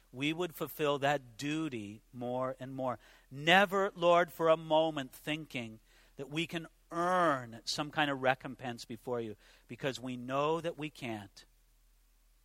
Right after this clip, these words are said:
But no, Lord, out of just simple gratitude, in debt to you. And Lord, I want to pray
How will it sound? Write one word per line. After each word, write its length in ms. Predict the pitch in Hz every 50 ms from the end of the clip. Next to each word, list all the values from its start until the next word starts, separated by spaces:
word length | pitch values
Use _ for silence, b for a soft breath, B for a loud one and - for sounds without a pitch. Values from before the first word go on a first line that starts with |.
| _ _ _ _ _ _ _ _ _ _ _ _ _ _ _ _ _ _ _ -
But 120 | 143 147
no, 100 | 151 156
Lord, 240 | 156 151 151 147 143
out 120 | 139 143
of 100 | 143 127
just 220 | - - - - -
simple 460 | - 160 160 156 - 170 165 160 151
gratitude, 760 | 120 - 135 147 139 151 202 - 214 - - - 127 113 - _ _ _ _ _ _ _ _ _ _ _ _ _ _ _ _ _ _ _ _ _ _ _ _ _ _ _ _ -
in 160 | 147 139 135
debt 360 | 120 - 151 147 170 - - -
to 100 | - 170
you. 340 | 170 170 160 160 156 135 123 - _ _ _ _ _ _ _ _ _ _ _ _ _ _ _ _ _ _ _ _ _ _ _ _ _ _ _ b b b b b b b
And 100 | 160 170
Lord, 160 | 190 202 196
I 60 | 196 202
want 180 | 202 214 220
to 40 | 208
pray 400 | - - - 202 196 190 180 165